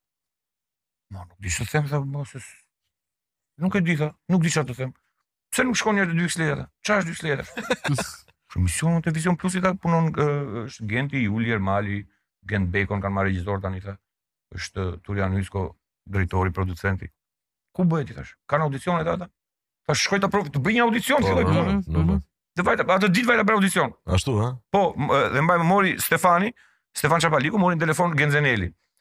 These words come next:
Speaker 1: Dhe i thot, "Po vjen një djalë," i thot, "është djalë shumë i mirë," i thot, "do të bëj një audicion." "I keni audicion ata?" "Po, hapi kemi." Shko, bëra audicion, fitova.
Speaker 2: <laughs> Direkt.
Speaker 1: Dhe mbas tre muajsh isha, fiks mbas tre muajsh isha nga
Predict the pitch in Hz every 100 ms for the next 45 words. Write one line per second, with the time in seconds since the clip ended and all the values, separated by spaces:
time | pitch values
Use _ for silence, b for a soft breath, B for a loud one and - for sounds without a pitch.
0 | _ - 139 165 156 139 180 180 185 160
1 | 147 196 147 156 165 185 160 139 165 -
2 | _ _ _ - 170 165 180 180 165 170
3 | 123 - _ - 113 180 202 196 226 214
4 | 240 _ - 208 185 175 151 139 - -
5 | 196 160 175 220 180 - 240 - _ _
6 | - 185 160 123 - _ _ - - 127
7 | 135 156 147 127 - - - _ _ _
8 | _ _ _ - 123 143 - 208 202 202
9 | 233 170 165 196 - _ _ _ _ _
10 | _ - 208 208 156 - 196 180 214 151
11 | 180 175